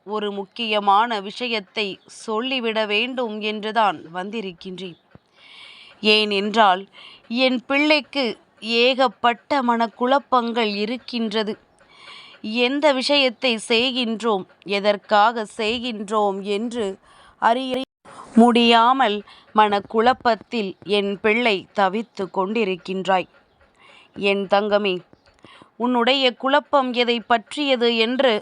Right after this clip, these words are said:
அம்மா சொல்லவா? எந்த விஷயத்தை பற்றி முதலில் சிந்திக்க வேண்டும் என்பதே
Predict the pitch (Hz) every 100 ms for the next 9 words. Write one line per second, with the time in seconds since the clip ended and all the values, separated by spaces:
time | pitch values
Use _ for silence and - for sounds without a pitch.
0 | - 196 208 202 190 - 208 240 208 202
1 | 170 _ _ _ _ _ _ _ _ _
2 | 202 226 240 294 339 294 277 320 302 285
3 | - 285 254 269 233 - 294 269 202 214
4 | 220 269 240 220 - 240 269 277 - 254
5 | 233 254 269 247 233 233 226 233 214